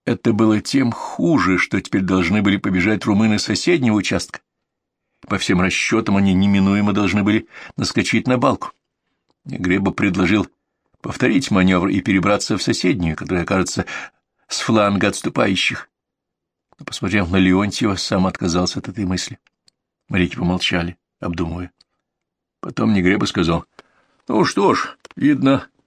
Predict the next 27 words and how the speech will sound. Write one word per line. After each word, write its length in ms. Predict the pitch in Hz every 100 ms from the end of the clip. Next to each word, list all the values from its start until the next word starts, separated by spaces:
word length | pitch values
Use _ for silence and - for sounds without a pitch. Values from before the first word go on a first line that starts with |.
| _
тут 260 | 202 180 117
надо 260 | 104 92
держаться. 520 | 87 92 90 85 - - _ _ _ _ _ -
Патроны 480 | - - 151 143 135
беречь 400 | 127 131 - -
на 160 | 127
прорыв. 540 | 98 107 107 95 - - _ _ -
Отбиваться 580 | - 107 113 113 -
будем 220 | 110 113 104
только 260 | 110 117
гранатами, 600 | 98 107 110 101 95 82 - _ _ _ _ -
по 120 | -
тем, 220 | - 107
кто 200 | - 110
вплотную 540 | 92 107 101 107 92 87
набежит». 420 | 85 85 87 - - _ _ - _ _ _ _ _ _ _ _ _ _ _
Они 480 | 98 90 87 87 -
замолчали, 720 | 90 90 85 82 - 113 113
выжидая, 640 | 98 92 92 92 95 95 -
когда 260 | - 95 85
появятся 460 | 90 90 90 -
враги. 320 | 85 87 85 82 _ _ _ _ _ _ _ -
Потом 240 | - 107
Перепелица 540 | 98 95 95 98 -
достал 400 | 95 90 - 98
из 80 | 92
мешка 400 | 92 92 - 92